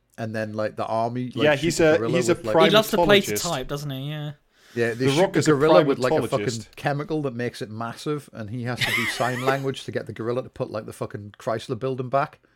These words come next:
Speaker 1: While it's, like, running around New York twatting people with it. <laughs> I assume, anyway.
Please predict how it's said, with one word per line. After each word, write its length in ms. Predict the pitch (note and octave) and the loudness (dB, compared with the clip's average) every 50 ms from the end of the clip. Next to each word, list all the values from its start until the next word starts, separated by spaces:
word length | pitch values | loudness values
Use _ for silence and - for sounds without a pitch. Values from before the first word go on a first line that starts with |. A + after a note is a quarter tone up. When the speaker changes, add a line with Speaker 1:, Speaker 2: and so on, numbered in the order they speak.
| _ _ - | _ _ -8
Speaker 1:
While 420 | A2 - - - - - - A3+ | -8 -6 -6 -8 -6 -6 0 0
it's, 140 | A3+ - - | 0 2 4
like, 180 | B3+ - - - | 4 4 4 4
running 240 | C4+ - - A#2 - | 2 2 4 2 2
around 300 | - A#2 A#2 B2 B2 A#2 | 2 2 0 -2 -4 -4
New 80 | B2+ B2+ | -4 0
York 320 | A#2+ B2 A#2+ C3 - - | 0 2 2 2 0 -2
twatting 380 | G4 - C#3+ C3+ A#2+ - C#3 - | -6 0 0 0 0 0 -4 -4
people 260 | - D#3+ D3+ E3 C#3 | -4 -4 -2 -2 2
with 180 | D3 F3 E3+ | 2 2 2
it. 180 | G#3 A3+ A3+ - | 2 -2 -2 -4
<laughs> 760 | - G#3+ - - - E5 - - - B4+ - - - F#4+ - _ _ - - - - - - - - - - - - - - - - - - - _ - - - - - - - - - - - - - - - - - | -6 -6 -6 0 0 0 0 0 -6 -6 -6 -6 -8 -8 -8 _ _ -14 -14 -14 -14 -10 -10 -10 -10 -10 -20 -16 -16 -16 -16 -16 -20 -20 -20 -20 _ -20 -18 -18 -18 -16 -16 -18 -20 -20 -20 -18 -16 -16 -16 -16 -8 -4
I 80 | B2 C3 | -2 -2
assume, 540 | B2 A2+ F#2+ G2 C3 C3+ B2+ A#2+ A2 A2 | 0 0 -2 -2 -2 -2 -2 -2 -4 -4
anyway. 340 | A#2+ B2 B2 B2 A#2 A2+ G2 | -6 -6 -6 -6 -6 -6 -8